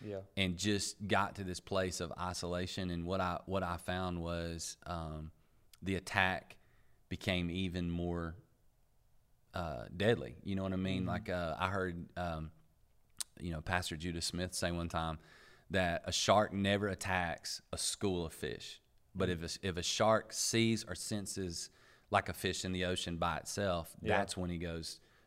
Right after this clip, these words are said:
Speaker 2: that's when he goes to attack. And I'm
Speaker 1: Mm.
Speaker 2: like, "That's so accurate." But in the world of young adults, 'cause that's what we're talking about,
Speaker 1: Yeah.
Speaker 2: we think, "Well, I'm, I'm in college and I'm on this campus," and it might be a community, a, a community campus, you know,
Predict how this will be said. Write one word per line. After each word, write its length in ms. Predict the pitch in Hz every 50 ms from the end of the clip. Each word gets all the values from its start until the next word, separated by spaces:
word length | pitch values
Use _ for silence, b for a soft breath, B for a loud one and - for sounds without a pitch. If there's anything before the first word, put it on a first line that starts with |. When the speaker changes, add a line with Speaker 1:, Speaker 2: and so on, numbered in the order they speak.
| b b
Speaker 2:
that's 220 | - 104 104 - -
when 100 | 101 95
he 60 | 92
goes 220 | 87 90 90 87 -
to 120 | - 85
attack. 420 | 82 - - 104 104 95 76 - - -
And 120 | 90 90
I'm 120 | 87 87 90
Speaker 1:
Mm. 40 |
Speaker 2:
like, 140 | 87 85 78
"That's 220 | 95 101 101 98 -
so 560 | - - - 107 101 101 101 101 98 92 95 B B B B B B B - -
accurate." 640 | 95 110 123 - - 85 80 67 - - 65 73
But 180 | 101 104 101 - -
in 140 | 110 107 107
the 80 | 101
world 300 | 95 98 104 110 113 104
of 120 | 98 87 87
young 180 | 95 101 101 95
adults, 320 | 90 98 101 95 - -
'cause 160 | - 98 87
that's 200 | 87 98 92 -
what 100 | - -
we're 80 | - 80
talking 320 | - 107 107 110 - 90
about, 380 | 87 87 85 85 85 85 76 - -
Speaker 1:
Yeah. 200 | 107 104 101 101 101 B B B B B B -
Speaker 2:
we 180 | 92 107 107
think, 440 | 98 - - 101 101 98 92 87 - - -
"Well, 240 | - 92 92 87 - -
I'm, 400 | 87 98 104 104 101 95 95 - - -
I'm 200 | - 104 101 98
in 160 | 98 101 101 101
college 560 | - - 95 92 90 87 87 87 87 82 90
and 120 | 87 87
I'm 160 | 87 87 90
on 140 | 92 95 98 95
this 200 | 92 90 - -
campus," 580 | - - 92 90 87 - 85 82 85 - -
and 100 | 90 87
it 80 | 92 95
might 260 | 95 98 95 90 85
be 240 | 90 92 90 90 87
a 100 | 80 82
community, 600 | - - 92 95 101 101 95 92 92 90 87 82 - _ - - -
a, 100 | - 80 - -
a 40 | 92
community 400 | - - 98 98 98 95 95 90
campus, 560 | - 98 92 90 87 - 85 85 - - -
you 100 | - 95
know, 260 | 90 85 82 80 80